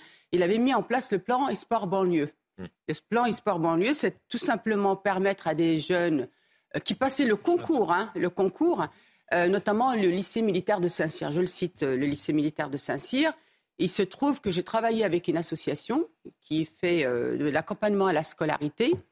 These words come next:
Speaker 1: pour pouvoir que des enfants du Val-Fouret intègrent le, le lycée militaire de Saint-Cyr.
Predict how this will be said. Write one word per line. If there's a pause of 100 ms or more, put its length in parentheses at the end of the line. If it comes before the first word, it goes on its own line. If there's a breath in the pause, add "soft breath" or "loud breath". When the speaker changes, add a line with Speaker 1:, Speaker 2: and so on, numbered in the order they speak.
(420)
Speaker 1:
pour
pouvoir
que
des
enfants
du
Val-Fouret
intègrent
le,
le
lycée
militaire
de
Saint-Cyr.